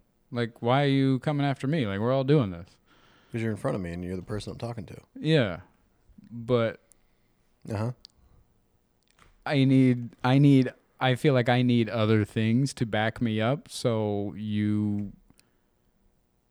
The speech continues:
Speaker 1: so it's verified or that it's, there's some kind of validation there in what I'm saying.
Speaker 2: Validation.
Speaker 1: Yeah, but not
Speaker 2: Mm.
Speaker 1: validation in myself, but validation in what I'm saying to you.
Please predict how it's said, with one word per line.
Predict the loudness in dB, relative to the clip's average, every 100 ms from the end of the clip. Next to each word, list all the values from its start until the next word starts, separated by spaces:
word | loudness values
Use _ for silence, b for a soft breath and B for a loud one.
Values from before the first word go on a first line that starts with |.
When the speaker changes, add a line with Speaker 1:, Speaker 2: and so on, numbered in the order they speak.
| _ _ _ _ _ _ _
Speaker 1:
so | -4 -4
it's | -4
verified | -12 -6 0 2 2 -2 -6 -8
or | -10 -10
that | -10 -10
it's, | -14 -16 -20 -20 _ _ _ _ _ _ -10
there's | -8
some | -4 -4
kind | -4
of | -4
validation | -4 -4 -4 -4 -4 -6 -8
there | -8 -8
in | -6
what | -6
I'm | -6
saying. | -6 -6 -4 -4 -6 -8 -18 -18
Speaker 2:
Validation. | -16 -16 -14 -12 -10 -10 -12 -14 -14 -14 -14 -16 -16 -16 -18 -20 -18
Speaker 1:
Yeah, | -10 -4 0 2 0
but | 0
not | 0 0 0
Speaker 2:
Mm. |
Speaker 1:
validation | 0 0 0 0 0 0
in |
myself, | 0 -2 -2 -2 -2 -2
but | -4
validation | -2 0 0 -2 -2
in | -4 -4
what | -6
I'm | -6 -10
saying | -10 -8 -8 -10
to | -12
you. | -12 -12